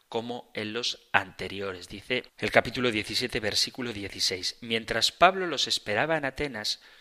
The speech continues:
su espíritu se enardecía viendo la ciudad entregada a la idolatría". En este contexto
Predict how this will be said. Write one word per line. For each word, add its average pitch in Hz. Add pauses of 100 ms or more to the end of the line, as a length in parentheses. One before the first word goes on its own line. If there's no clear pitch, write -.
(140)
su -
espíritu 139
se 117
enardecía 110
viendo 139
la 131
ciudad 120 (100)
entregada 117
a -
la 120 (220)
idolatría". 98
En 104
este 135
contexto -